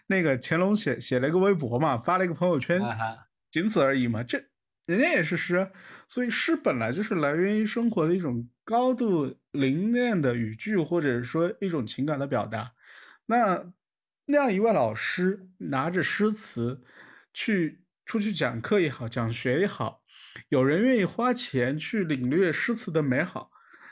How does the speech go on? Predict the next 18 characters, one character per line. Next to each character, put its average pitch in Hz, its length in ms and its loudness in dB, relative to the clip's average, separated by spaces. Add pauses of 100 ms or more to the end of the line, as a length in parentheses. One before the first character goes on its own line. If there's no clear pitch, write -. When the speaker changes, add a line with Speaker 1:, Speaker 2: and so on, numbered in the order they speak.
(120)
Speaker 1:
这 381 120 2
有 370 60 4
什 - 160 -2
么 135 140 0
问 403 160 0
题 143 160 0
呢？ 117 240 -2 (340)
这 - 140 -4 (200)
不 285 140 2
反 175 300 0
而 127 140 2
是 247 200 0
对 233 180 2
于 208 60 4
诗 254 340 0
的 247 100 0
一 214 140 2
种 113 520 -4